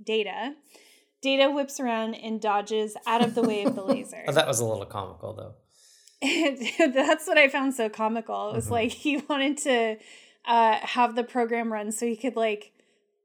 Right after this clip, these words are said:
Speaker 1: bounce around the room, <laughs>
Speaker 2: <laughs> Yeah.
Speaker 1: bounce around the laser beams.
Speaker 2: So
Speaker 1: Uh, uh, as he keeps dodging laser <laughs> beams, he yells for Geordi to turn the servos off,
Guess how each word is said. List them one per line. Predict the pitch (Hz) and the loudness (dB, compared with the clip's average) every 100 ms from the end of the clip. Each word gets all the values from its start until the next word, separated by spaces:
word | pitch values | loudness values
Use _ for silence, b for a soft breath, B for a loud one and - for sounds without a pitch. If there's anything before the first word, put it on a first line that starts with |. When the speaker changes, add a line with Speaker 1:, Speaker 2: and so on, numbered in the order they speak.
| - 247 | -20 -16
Speaker 1:
bounce | 233 262 247 254 | 2 4 4 0
around | 269 254 247 | 0 2 2
the | 247 | 2
room, | 220 254 | 2 -2
<laughs> | - 392 - | 8 8 10
Speaker 2:
<laughs> | 240 233 247 - 269 - 262 - | 8 8 6 8 6 6 2 2
Yeah. | 208 - 339 | 0 4 6
Speaker 1:
bounce | 285 311 330 | 6 2 4
around | 339 311 311 | 8 8 8
the | 320 269 | 2 2
laser | 233 247 262 294 | 2 2 0 -4
beams. | 330 339 339 - B B | -6 -8 -10 -16 B B
Speaker 2:
So | B B B B _ | B B B B _
Speaker 1:
Uh, | - 269 277 247 - _ _ - | 4 6 6 4 -10 _ _ 0
uh, | 254 254 254 - | 6 8 8 8
as | 277 320 339 | 6 4 2
he | 339 | -4
keeps | 339 302 - | -2 -4 -2
dodging | 262 247 254 262 | 2 2 2 2
laser | 254 254 254 269 | 4 2 2 0
<laughs> | 254 | 2
beams, | 302 269 294 - 339 - | 2 4 2 0 -6 -4
he | 320 285 | 0 2
yells | 247 294 302 | 2 2 0
for | 339 | -6
Geordi | 285 262 240 247 | -6 -2 -2 -2
to | 240 | -4
turn | 240 240 240 | -4 -4 -2
the | 262 | -2
servos | 254 220 226 214 220 - | -2 -4 -2 -4 -6 -4
off, | 262 233 247 | 0 0 -2